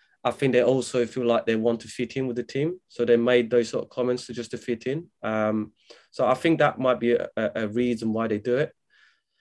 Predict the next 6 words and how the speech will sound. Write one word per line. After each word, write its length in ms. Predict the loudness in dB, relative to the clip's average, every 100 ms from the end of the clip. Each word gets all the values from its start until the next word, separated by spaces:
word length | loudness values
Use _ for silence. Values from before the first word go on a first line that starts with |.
| _ _ _ _ _ _ _ _ _ 6
But 140 | 10
yeah, 140 | 10 8
I 80 |
mean, 160 | 6 8
look, 240 | 8 6 0 -16 -16 -16 -16 -8
it's, 480 | -6 -6 -8 -12 -16